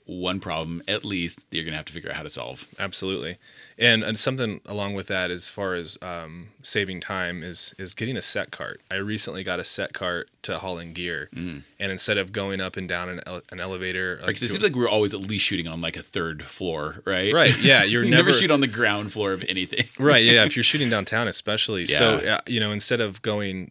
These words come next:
Speaker 2: you know, six trips to the car with a grip and,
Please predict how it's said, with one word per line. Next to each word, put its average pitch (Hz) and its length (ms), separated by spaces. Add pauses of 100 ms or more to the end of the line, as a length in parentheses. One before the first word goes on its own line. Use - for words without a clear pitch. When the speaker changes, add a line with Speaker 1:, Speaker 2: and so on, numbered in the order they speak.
Speaker 2:
you 98 100
know, 92 120
six - 300
trips - 260
to - 80
the 92 80
car 98 400
with 95 140
a 82 60
grip 101 400
and, 87 360